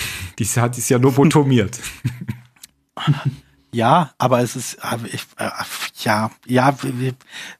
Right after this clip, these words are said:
Speaker 2: wie gesagt, da, da geht's ja jetzt echt nur so um, um, um Meinung. Das kann man ja nicht hundertprozentig sicher beantworten.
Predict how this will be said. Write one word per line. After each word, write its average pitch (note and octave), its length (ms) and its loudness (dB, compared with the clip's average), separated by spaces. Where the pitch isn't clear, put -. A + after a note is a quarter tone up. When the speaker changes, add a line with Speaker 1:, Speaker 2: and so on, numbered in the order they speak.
Speaker 2:
wie D3+ 100 2
gesagt, C3+ 320 0
da, B2+ 120 6
da C3 180 0
geht's C#3+ 240 2
ja D#3 80 4
jetzt - 400 2
echt - 280 -2
nur D3 180 4
so C3 400 2
um, C#3 120 0
um, B2 300 0
um A#2+ 340 -2
Meinung. E3 380 4
Das C#3 140 -2
kann C3 160 -2
man C3 100 2
ja C3 60 0
nicht B2+ 260 -4
hundertprozentig B2+ 720 0
sicher A#2 260 0
beantworten. C#3+ 680 2